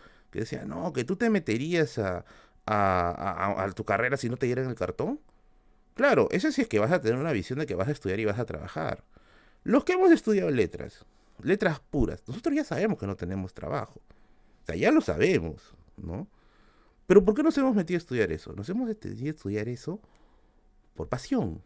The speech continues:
porque nos gusta. Ya, obtuvimos el título como parte de nuestras, de nuestra finalización de, de estudios. Pero nosotros hemos metido perfectamente sabiendo de que vamos a ser unos desempleados, como ahorita,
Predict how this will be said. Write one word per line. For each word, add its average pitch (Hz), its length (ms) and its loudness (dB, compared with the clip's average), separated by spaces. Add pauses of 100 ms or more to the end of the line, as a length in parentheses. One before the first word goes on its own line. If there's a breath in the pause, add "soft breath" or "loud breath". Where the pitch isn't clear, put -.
porque 113 260 0
nos 156 180 2
gusta. 202 600 -2 (200)
Ya, 113 280 -4 (380)
obtuvimos 117 520 -2
el 214 80 2
título 226 280 -4
como 90 160 -2
parte 113 280 -2
de 135 80 2
nuestras, 80 480 -10 (500 loud breath)
de 90 100 -2
nuestra 85 240 -4
finalización 82 680 -4
de, 85 280 -2
de - 80 -10
estudios. 107 640 -4 (1120 soft breath)
Pero 104 200 6
nosotros 165 340 6
hemos 220 160 4
metido 202 300 4
perfectamente 180 920 2
sabiendo 127 420 2
de 143 120 2
que - 100 -6
vamos 110 220 -2
a 85 40 -2
ser - 180 -6
unos 139 160 -2
desempleados, 101 960 -4
como - 200 -16
ahorita, - 380 -12